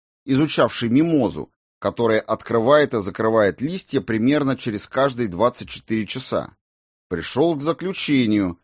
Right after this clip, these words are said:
что это растение должно иметь какие-то внутренние часы, контролирующие движение листьев. Так что состояние сна у растений было замечено много раз задолго до Линнея.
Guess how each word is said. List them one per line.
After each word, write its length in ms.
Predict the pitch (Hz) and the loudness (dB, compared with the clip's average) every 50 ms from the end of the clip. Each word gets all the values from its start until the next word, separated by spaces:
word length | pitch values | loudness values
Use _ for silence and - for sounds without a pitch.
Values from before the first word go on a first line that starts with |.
| _ _ _ _ _ _ | _ _ _ _ _ _
что 220 | - - - 113 | -12 -2 0 2
это 180 | 101 - - 87 | 2 2 0 -2
растение 580 | 85 90 - - - - 147 160 160 139 110 | -2 -2 -2 -4 -2 0 0 2 2 2 2
должно 460 | 85 82 92 95 87 87 107 104 101 139 | 2 2 0 0 0 -2 -2 0 0 2
иметь 260 | 113 107 127 131 - | 2 2 0 -2 -2
какие-то 480 | - 107 92 - 110 123 120 - 131 107 | -4 -6 -6 -4 -4 -4 -2 -2 -2 -2
внутренние 580 | 98 101 98 98 82 - 95 95 98 104 107 | 0 0 0 0 -2 -2 -4 -2 -2 -2 -2
часы, 540 | - - - 123 - - - 139 98 69 - _ _ _ _ _ | -4 -6 -6 -6 -4 -2 -2 -2 -2 -2 -6 _ _ _ _ _
контролирующие 880 | - 110 101 87 101 101 98 92 92 110 127 139 135 127 - - 123 | -2 -2 0 2 2 2 2 2 2 2 4 4 2 2 0 -2 -4
движение 560 | 110 98 98 95 82 78 90 87 82 92 90 92 | -2 -2 -4 -4 -4 -4 -4 -2 -2 -2 -2 -2
листьев. 520 | 90 87 - - - - - - - _ _ _ _ _ _ _ _ _ _ _ _ _ _ _ _ _ _ | -4 -6 -8 -10 -12 -16 -18 -20 -20 _ _ _ _ _ _ _ _ _ _ _ _ _ _ _ _ _ _
Так 180 | 80 82 80 | -4 -4 -4
что 160 | - - - 87 | -6 -10 -12 -10
состояние 640 | - - 95 - - 110 113 117 104 90 85 82 | -8 -8 -10 -4 -2 -2 0 0 -2 -2 -2 -4
сна 300 | 78 - - 117 120 110 | -4 -6 -4 -4 -2 0
у 100 | 92 82 | 0 0
растений 520 | 80 82 - - - - 175 190 190 185 165 | 0 -2 -2 -4 -8 -6 -6 -4 -2 -2 -2
было 340 | 123 104 131 160 160 160 139 | 0 0 0 2 2 2 2
замечено 560 | 135 123 107 117 131 131 - - 127 123 117 | 0 0 2 0 0 -2 -4 -4 -4 -2 -2
много 480 | 117 113 117 131 151 165 147 131 127 | 0 0 0 2 0 2 2 2 4
раз 320 | 110 117 123 135 143 131 110 | 6 8 8 8 6 4 2
задолго 500 | 101 110 101 82 98 107 117 113 101 104 | 0 0 0 2 2 2 2 2 0 0
до 120 | 95 104 | 0 0
Линнея. 600 | 104 110 120 131 127 113 95 80 71 60 50 - | 2 2 4 4 4 2 2 -2 -4 -6 -10 -16